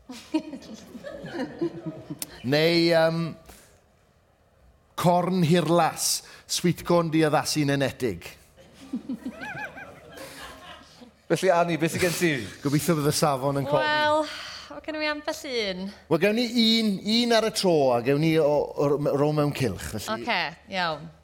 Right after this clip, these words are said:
Speaker 3: Coron, gan bod Gwion yma. Yym,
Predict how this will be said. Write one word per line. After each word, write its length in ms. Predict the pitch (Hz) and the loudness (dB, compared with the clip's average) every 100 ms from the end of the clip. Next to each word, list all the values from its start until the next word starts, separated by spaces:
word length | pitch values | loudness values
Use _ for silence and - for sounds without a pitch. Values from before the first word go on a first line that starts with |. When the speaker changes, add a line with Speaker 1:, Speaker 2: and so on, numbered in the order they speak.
| _ _ _ _ _ _ _ _ | _ _ _ _ _ _ _ _
Speaker 3:
Coron, 600 | - - 269 220 196 247 311 - _ _ _ _ - _ _ _ | -14 -2 -2 2 0 0 -6 -18 _ _ _ _ -20 _ _ _
gan 260 | _ 185 170 | _ -12 -8
bod 160 | 185 214 | -8 -6
Gwion 320 | 185 165 175 | -6 -6 -4
yma. 160 | 180 269 - - - - - - _ _ - | -4 -6 -10 -20 -20 -20 -20 -20 _ _ -4
Yym, 320 | 190 185 185 | -2 -2 -4